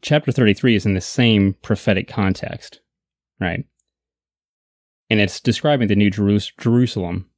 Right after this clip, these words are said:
after the return. Let me flip to that chapter and read this one reference.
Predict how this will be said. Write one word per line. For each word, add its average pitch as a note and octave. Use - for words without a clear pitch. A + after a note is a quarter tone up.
after G2+
the -
return. -
Let G#2+
me G#2+
flip -
to -
that -
chapter -
and G2+
read G2
this -
one G2
reference. -